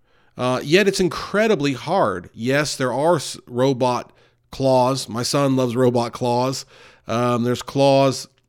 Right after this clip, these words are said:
There's, uh, manufacturing automations where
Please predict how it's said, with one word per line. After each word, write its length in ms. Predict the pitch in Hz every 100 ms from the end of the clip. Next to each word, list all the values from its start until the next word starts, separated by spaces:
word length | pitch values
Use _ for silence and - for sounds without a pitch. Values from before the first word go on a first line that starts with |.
| _ -
There's, 400 | 131 127 123 110
uh, 220 | 120 117 - - -
manufacturing 1000 | 143 139 123 143 135 131 147 139 120 - _ _ _ _ _ _ -
automations 680 | 139 147 135 143 139 147 131
where 340 | 120 135 123